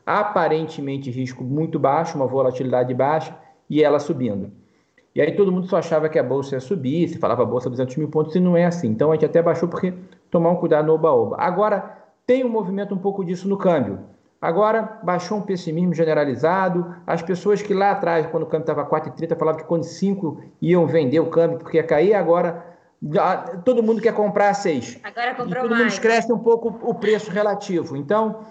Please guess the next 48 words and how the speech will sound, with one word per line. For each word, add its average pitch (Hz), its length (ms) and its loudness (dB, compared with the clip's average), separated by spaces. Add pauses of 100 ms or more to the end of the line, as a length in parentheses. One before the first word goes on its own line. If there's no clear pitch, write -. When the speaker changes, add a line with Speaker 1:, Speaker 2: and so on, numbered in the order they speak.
(220)
Speaker 1:
é, 156 880 4
é, - 40 4
eu 214 180 6
tenho 247 280 2
um 247 40 -2
cenário 160 460 0
também 147 300 -2
com 147 140 -6
guerra 135 300 0
que 127 100 -4
acho 135 160 -2
que - 60 -10
vai 139 120 0
continuar 135 340 -4
uma 127 120 2
aversão 120 380 0
a 120 40 2
risco, 160 440 -2
que - 100 0
a - 20 4
gente 151 120 -2
vai 139 120 4
passar 131 460 0
por 135 100 -6
um 131 120 0
grande, 139 500 2 (560)
por - 160 2
grandes 196 280 4
desafios 165 540 -2
no 156 120 -6
que 139 80 -4
vem. 143 400 -4 (260)
Então, 170 460 0 (200)
a, 143 440 -2
a 165 60 0
chance 233 400 0
de 175 100 -4
dar 165 160 2
certo 156 420 0
tudo, 208 340 -4
né? 139 100 -2
O 135 40 -2
Brasil 143 240 0
vai 160 140 2
ter 160 100 0
um 151 40 -2
desafio 135 380 -2
fiscal, 202 920 0